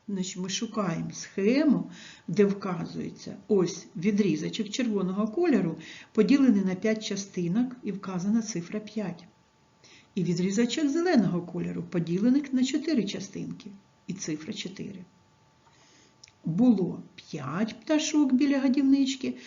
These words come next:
прилетіло ще чотири. Скільки всього птахів?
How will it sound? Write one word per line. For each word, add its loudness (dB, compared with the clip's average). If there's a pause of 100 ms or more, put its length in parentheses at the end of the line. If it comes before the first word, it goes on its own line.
(220)
прилетіло 0
ще -4
чотири. -6 (560)
Скільки -4
всього -2
птахів? -12